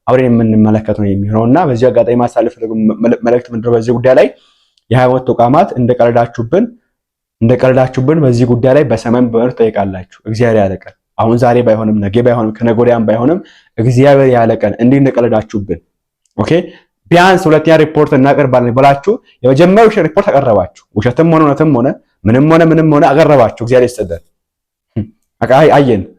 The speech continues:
ሰማን። ሞታችንም ካላችሁ አልካዳችሁም አቀረባችሁ። ሁለተኛ ሪፖርት እናቀርባለን ብላችሁ ውጣችሁ በዛ ቀርታችኋል። ነገ እናያለን እስቲ ሌላ ነገር ይዛችሁ እንደምትመጡ።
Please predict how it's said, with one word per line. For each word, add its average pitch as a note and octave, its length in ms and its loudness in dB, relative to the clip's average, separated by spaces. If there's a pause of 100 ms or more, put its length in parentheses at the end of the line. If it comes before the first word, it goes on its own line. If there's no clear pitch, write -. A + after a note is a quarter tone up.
ሰማን። B2 380 0 (560)
ሞታችንም C#3+ 440 2
ካላችሁ D3 400 4
አልካዳችሁም D3 440 2
አቀረባችሁ። A2 560 0 (460)
ሁለተኛ F3+ 360 4
ሪፖርት F#3 360 2
እናቀርባለን E3 720 2
ብላችሁ C#3+ 440 0 (280)
ውጣችሁ E3 420 2
በዛ C#3+ 240 4
ቀርታችኋል። G#2 560 -4 (280)
ነገ E3+ 320 4 (100)
እናያለን E3+ 440 4
እስቲ C3+ 220 -4
ሌላ D3 240 4
ነገር D3+ 160 2
ይዛችሁ C3 240 2
እንደምትመጡ። G#2+ 440 -4